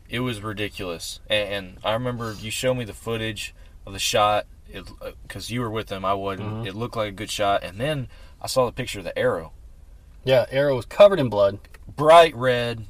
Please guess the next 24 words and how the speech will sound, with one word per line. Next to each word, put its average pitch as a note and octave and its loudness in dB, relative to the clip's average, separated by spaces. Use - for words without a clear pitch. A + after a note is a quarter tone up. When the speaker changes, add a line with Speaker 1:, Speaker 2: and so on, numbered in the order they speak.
Speaker 2:
Yep. A#2+ 0
Speaker 1:
blood. A#2 0
Speaker 2:
Couldn't, C3+ -2
couldn't C#3 -2
have B2+ -2
been B2 0
a A#2+ -4
more, A2+ -2
Speaker 1:
Yeah, A2 -4
Speaker 2:
a - -2
more A2+ 0
Speaker 1:
broadhead, C#3+ 6
Speaker 2:
perfect G2+ -2
arrow. G#2 -6
Speaker 1:
broadhead D3 4
to A2+ -10
nock, G#2+ 0
it A2+ -10
was G#2+ -12
completely G#2+ -12
covered F#2+ -8
in E2+ -16
blood. F2 -8
Speaker 2:
Yep. G#2 -2